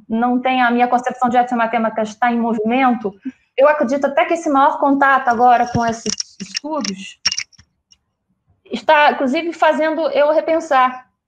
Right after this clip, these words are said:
meus próprios conceitos de arte e matemática. Eu acho isso bom, eu acho que, que pesquisar é isso, né? Você tá sempre aberto, tá sempre pensando em exercício de criticidade também.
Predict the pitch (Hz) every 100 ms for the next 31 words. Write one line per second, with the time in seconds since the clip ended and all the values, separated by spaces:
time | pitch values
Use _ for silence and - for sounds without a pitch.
0 | - 220 214 240 233 - 226 208 202 190
1 | 190 _ _ 185 196 196 196 190 190 180
2 | - - - - - 381 427 427 453 339
3 | 370 427 370 349 - 339 330 - 294 330
4 | 330 339 285 320 392 381 330 339 - 247
5 | 285 269 269 269 320 285 285 269 277 269
6 | 285 302 330 - - _ 277 254 302 320
7 | 302 285 285 277 294 269 - 262 - 311
8 | 226 320 220 220 220 226 180 185